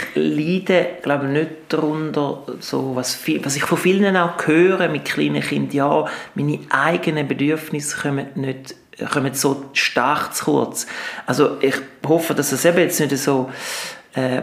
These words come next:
arrogant tönt, aber ich habe das Problem nicht so, weil ich das Gefühl habe, ich habe meine Insel, ich gehe go arbeiten, ich habe einen Beruf, der mir mega Spass macht, das hilft wahrscheinlich noch. Und ich tue zur Nacht eigentlich,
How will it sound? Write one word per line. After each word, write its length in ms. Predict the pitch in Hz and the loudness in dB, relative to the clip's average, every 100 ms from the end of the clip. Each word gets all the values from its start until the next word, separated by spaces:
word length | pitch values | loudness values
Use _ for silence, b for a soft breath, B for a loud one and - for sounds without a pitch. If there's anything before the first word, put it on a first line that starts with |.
| 127 | -4
arrogant 680 | - 127 127 135 147 165 - - _ | -4 -4 -2 0 0 -2 -6 -18 _
tönt, 480 | 156 160 143 131 - | 2 4 4 0 -2
aber 260 | 120 127 - | -2 -2 -6
ich 240 | 147 - 139 | -4 -2 0
habe 220 | 143 147 - | 0 -2 -4
das 180 | 131 | -6
Problem 640 | - - - 123 131 139 127 | -6 -10 -4 0 0 0 0
nicht 340 | 131 139 - 151 | 0 -2 -6 -4
so, 340 | 143 143 131 | 0 0 0
weil 140 | 127 | 0
ich 100 | 127 | 0
das 160 | - - | -4 -4
Gefühl 220 | - 135 | -2 0
habe, 100 | 131 | 0
ich 140 | 127 - | -2 -2
habe 180 | 131 139 | 0 0
meine 300 | 135 123 113 | 2 2 2
Insel, 560 | 135 170 208 185 214 B B B | 0 0 0 0 0 B B B
ich 240 | - - - | -8 -6 0
gehe 240 | 135 135 | 2 2
go 60 | 127 | 2
arbeiten, 0 | |
ich 120 | 120 | 2
habe 340 | 135 165 - 160 | 2 2 0 0
einen 220 | 139 113 | 0 0
Beruf, 340 | - 143 156 - | 2 2 2 2
der 80 | 151 | 2
mir 80 | 143 | 2
mega 200 | 147 143 | 2 0
Spass 520 | - - 135 147 - | -2 0 0 0 -2
macht, 480 | 147 170 - - - B B B - | 0 0 -2 -10 -16 B B B -10
das 180 | 131 - | -8 -4
hilft 460 | 147 165 165 - | -2 0 -2 -4
wahrscheinlich 460 | 151 147 160 160 - | -4 -2 -2 -4 -2
noch. 240 | 156 165 B B B - | 0 0 B B B 0
Und 240 | 151 147 | 2 2
ich 160 | - 143 | 0 -2
tue 200 | - 139 | 0 -2
zur 220 | 139 - 123 | -2 0 2
Nacht 520 | 135 - - - - | 2 0 -4 -6 -4
eigentlich, 640 | 135 127 127 127 - 127 | 0 0 0 -4 -2 -2